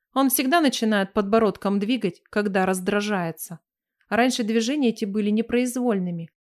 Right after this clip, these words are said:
резкими. И зубы у него скрипели. Но отец над собой работает.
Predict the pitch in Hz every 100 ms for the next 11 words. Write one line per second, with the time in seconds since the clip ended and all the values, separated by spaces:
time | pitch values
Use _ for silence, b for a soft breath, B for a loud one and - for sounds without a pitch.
0 | _ 185 185 196 - - 180 165 - _
1 | _ _ - 302 226 196 202 196 190 -
2 | - 233 208 175 170 - _ _ _ -
3 | 226 220 226 330 - 208 - 202 196 214
4 | 214 208 190 170 -